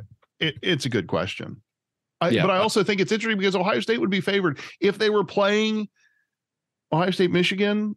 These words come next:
Speaker 1: in the first round of the playoffs instead of Ohio State, Georgia. I, I think Ohio State would probably be favored by a point.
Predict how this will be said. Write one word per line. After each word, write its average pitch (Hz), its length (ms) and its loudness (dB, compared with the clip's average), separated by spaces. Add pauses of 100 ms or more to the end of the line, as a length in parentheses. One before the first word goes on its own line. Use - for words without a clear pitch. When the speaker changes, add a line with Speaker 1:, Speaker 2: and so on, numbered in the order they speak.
Speaker 1:
in 202 100 2
the 208 80 0
first 214 240 0
round 208 180 0
of 208 100 -4
the 220 40 -8
playoffs 208 380 0
instead 208 180 -4
of 196 80 2
Ohio 190 180 2
State, - 200 -2
Georgia. 185 360 0 (640)
I, - 220 -10
I 208 100 0
think 202 180 0
Ohio 202 220 2
State 208 200 0
would 208 140 0
probably 214 160 0
be 220 120 0
favored 254 380 0
by 190 140 2
a 139 80 2
point. 123 340 -2